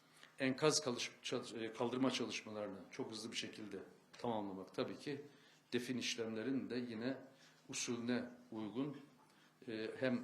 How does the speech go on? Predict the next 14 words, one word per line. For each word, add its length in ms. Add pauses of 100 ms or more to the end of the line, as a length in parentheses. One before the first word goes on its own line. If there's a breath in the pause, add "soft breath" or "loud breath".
(140)
adli 300
süreç 420
boyutunda 460
hem 220 (100)
manevi 420
boyutta 280
usulüne 360
uygun 220
olarak 400
da 240
defin 200
işlemlerini, 680 (500 loud breath)
e, 240
sürdürmek. 640